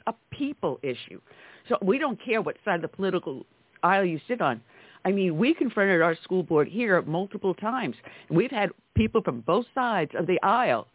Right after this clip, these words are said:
and this was dealing with the mask mandates. And you had some people saying for it, but the vast majority on both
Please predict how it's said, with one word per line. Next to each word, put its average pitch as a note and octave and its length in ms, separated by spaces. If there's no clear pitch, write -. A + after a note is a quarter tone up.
and - 80
this A3 140
was G#3 160
dealing E3+ 300
with D3+ 100
the E3+ 80
mask A#3 380
mandates. C#3 480
And E3 580
you D3 120
had D3 180
some F3 140
people G3 340
saying E3 260
for A3 320
it, - 120
but - 220
the D#3 80
vast D#3+ 320
majority G#3 500
on D3+ 180
both A3+ 240